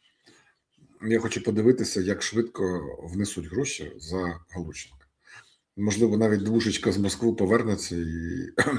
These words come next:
<clears throat> допоможе постраждалому. Ну, то ж ви самі розумієте. Да. За Геру може вступи-, вступитися його друг,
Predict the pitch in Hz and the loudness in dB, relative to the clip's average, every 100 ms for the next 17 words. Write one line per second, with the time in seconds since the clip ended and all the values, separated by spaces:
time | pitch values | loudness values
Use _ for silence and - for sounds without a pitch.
0 | - - - - - 104 104 101 110 107 | -4 -16 -20 -20 4 4 6 6 6 6
1 | 104 95 87 80 - 92 - - 101 - | 4 2 0 -6 -12 -14 -18 -4 -4 -2
2 | 95 95 87 82 85 82 - _ _ _ | -4 2 2 2 0 -4 -10 _ _ _
3 | _ 87 92 92 90 110 110 95 87 78 | _ -6 -4 -2 0 2 4 2 0 -6
4 | 80 - - _ _ _ _ _ _ - | -10 -16 -20 _ _ _ _ _ _ -20
5 | _ 90 90 85 76 92 123 - 156 160 | _ -6 -2 -2 -2 6 6 10 10 10
6 | 127 135 127 117 - 135 139 110 - 117 | 10 8 6 4 4 6 6 2 -2 -2
7 | - 135 113 117 117 110 92 101 98 - | 2 4 4 6 6 6 2 0 -2 -6